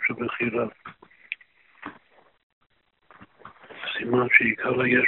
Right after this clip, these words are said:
הנברא זה בעצם היהודי, שהוא חלק בורא שנעשה נברא.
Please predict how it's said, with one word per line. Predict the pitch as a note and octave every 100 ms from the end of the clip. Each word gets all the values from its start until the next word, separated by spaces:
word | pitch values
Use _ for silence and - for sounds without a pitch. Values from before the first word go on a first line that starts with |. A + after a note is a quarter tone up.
| -
הנברא | A#2+ A2+ A#2+ A#2+
זה | A#2+
בעצם | A2 A#2+ A2+ A#2+ A#2
היהודי, | A#2+ A#2 A#2+ A#2+ C3 B2 A2+ G2 _ - - - - - - _ -
שהוא | - A#2+ A2+ - - - _ - - - - - _ _ - - -
חלק | - - - - - -
בורא | A#2 A#2 A2+ A#2+ A2+
שנעשה | - A2+ A2+ - A#2 A2+
נברא. | A2+ G2+ G#2+